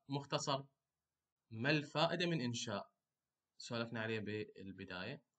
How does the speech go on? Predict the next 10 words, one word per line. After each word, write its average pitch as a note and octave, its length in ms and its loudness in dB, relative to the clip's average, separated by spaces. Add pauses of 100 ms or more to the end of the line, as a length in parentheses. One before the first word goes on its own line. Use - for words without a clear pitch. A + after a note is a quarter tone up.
(380)
هناك D#3+ 340 4
مجموعة C#3+ 420 6
من C#3 100 4
الأوضاع B2 560 2
أيضًا A#2 400 -2
سولفنا G#2+ 460 -6
عليها. G2+ 460 -8 (680)
آه، B2+ 80 -2
هذه A3+ 500 4
أهم F3 420 2